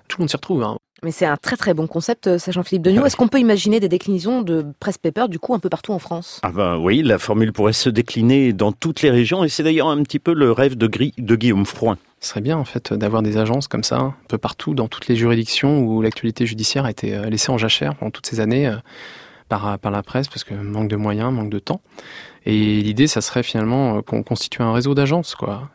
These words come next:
Speaker 1: Que l'antenne de Presse Paper à Nancy puisse, euh, alerter, euh, les journaux de Loire-Atlantique si un Nantais, euh, est jugé à Nancy. C'est-à-dire finalement qu'il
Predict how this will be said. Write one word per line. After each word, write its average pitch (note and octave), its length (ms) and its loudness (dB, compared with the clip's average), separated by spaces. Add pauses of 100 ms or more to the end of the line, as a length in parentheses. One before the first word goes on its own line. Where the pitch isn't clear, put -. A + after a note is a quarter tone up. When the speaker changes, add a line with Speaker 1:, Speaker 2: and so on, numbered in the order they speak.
Speaker 1:
Que - 120 -2
l'antenne G#2+ 640 0
de G#2 720 -4
Presse - 160 -10
Paper - 400 -4
à G#2 80 -4
Nancy A#2+ 500 -6
puisse, - 380 -6
euh, G#2+ 180 -2
alerter, G#2 460 -4
euh, A2 100 -2
les G#2 140 -2
journaux G#2+ 220 0
de A#2 60 0
Loire-Atlantique G#2+ 540 -4
si - 140 -6
un G#2 120 -4
Nantais, G#2 300 -4
euh, G#2+ 380 -2
est A2 100 -2
jugé A2 220 -4
à - 20 0
Nancy. C3 380 -2 (340)
C'est-à-dire B2+ 300 0
finalement D3 420 2
qu'il B2 340 2